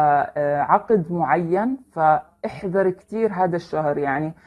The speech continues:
حاول أساسًا إنك ما توقع عليه أو ت-، تمط في الموضوع، آه، تمدد الموضوع.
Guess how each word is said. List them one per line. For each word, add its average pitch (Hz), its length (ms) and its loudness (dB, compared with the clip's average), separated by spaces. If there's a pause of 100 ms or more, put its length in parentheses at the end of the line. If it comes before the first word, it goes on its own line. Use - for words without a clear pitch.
(300)
حاول 220 420 6
أساسًا 214 440 -2
إنك 175 340 -6
ما 196 120 0
توقع 202 340 -2
عليه 170 320 2
أو 160 180 0
ت-، 160 220 -12
تمط 190 500 -6
في 190 140 -6
الموضوع، 175 760 2
آه، 147 560 0
تمدد 185 520 2
الموضوع. 180 680 0